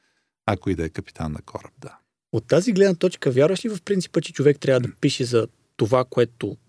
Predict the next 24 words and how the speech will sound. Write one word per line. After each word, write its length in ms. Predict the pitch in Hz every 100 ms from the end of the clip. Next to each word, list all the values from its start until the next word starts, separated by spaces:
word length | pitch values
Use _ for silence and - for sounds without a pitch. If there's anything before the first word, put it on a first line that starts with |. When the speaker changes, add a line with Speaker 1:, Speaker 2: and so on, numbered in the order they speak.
| _
Speaker 2:
познава, 500 | 107 - 104 104 170
това, 220 | 170 139
което 360 | 120 117 - 101
знае? 500 | 101 107 98 165 240 _
И 140 | 156 127
може 380 | 139 156 160
ли 340 | 202 220 220 202
неделният 580 | 165 139 117 156 165 -
продавач 360 | 127 113 135
на 80 | -
книги 240 | - 139 139
да 80 |
се 140 | 123 120
разглежда 400 | 107 131 135 147
и 80 | 143
метафорично 520 | 131 - 135 - 131
казано 300 | 120 127 139
като 200 | 117 127
някакъв 500 | 123 120 _ - 123
вид 140 | 120 -
театър 280 | 110 - -
на 100 | 113
паметта? 460 | 110 104 - - _ _ _ _ _ _ _ _ _ _ _ _ _ _ _
Speaker 1:
А, 500 | 123 127 120 117 104